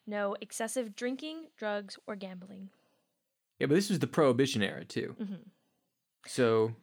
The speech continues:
Speaker 1: But this lasted, so I, I didn't mention that. This lasted up until nineteen sixty-eight.
Speaker 2: nineteen sixty-eight?
Speaker 1: Mm-hmm.
Speaker 2: You're kidding.
Speaker 1: Nope.
Speaker 2: There were movies at that time that broke a bunch of those rules.
Speaker 1: Oh, yeah.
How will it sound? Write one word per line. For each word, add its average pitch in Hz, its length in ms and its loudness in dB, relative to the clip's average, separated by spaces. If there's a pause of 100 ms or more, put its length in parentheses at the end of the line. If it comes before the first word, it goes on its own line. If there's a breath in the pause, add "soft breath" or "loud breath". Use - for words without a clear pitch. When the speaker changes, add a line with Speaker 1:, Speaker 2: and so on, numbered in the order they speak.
(240)
Speaker 1:
But 285 120 -4
this 415 180 0
lasted, 302 560 2
so 240 100 2
I, 226 260 4
I 247 60 4
didn't 285 160 2
mention 233 220 -2
that. - 140 -6
This 330 160 -4
lasted 294 420 2
up 247 180 2
until 262 360 2
nineteen 208 420 -2
sixty-eight. 202 500 -6 (200)
Speaker 2:
nineteen 220 500 6
sixty-eight? 220 800 6
Speaker 1:
Mm-hmm. 233 100 0 (880)
Speaker 2:
You're 175 100 6
kidding. 110 500 4
Speaker 1:
Nope. 381 180 -10
Speaker 2:
There 247 100 10
were 277 80 10
movies 143 300 10
at 127 80 6
that 117 140 4
time 135 180 4
that 131 120 4
broke 151 180 6
a 180 60 2
bunch 233 240 4
of 247 60 4
those 170 240 4
rules. - 180 2
Speaker 1:
Oh, 494 80 6 (180)
yeah. 240 80 2